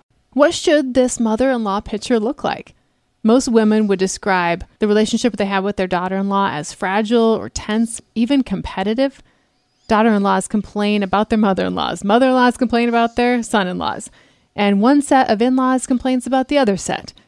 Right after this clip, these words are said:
We've got all that potential drama in the story we find in the book of Ruth in the Old Testament. Let's look at it for just a minute here. Naomi and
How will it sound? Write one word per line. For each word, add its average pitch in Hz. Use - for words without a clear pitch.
We've 226
got 233
all 240
that 262
potential 240
drama 208
in 190
the 190
story 208
we 208
find 262
in 277
the 277
book 208
of 196
Ruth 220
in 196
the 180
Old 196
Testament. 180
Let's 294
look 311
at 302
it 220
for 233
just 220
a 220
minute 208
here. 175
Naomi 247
and 214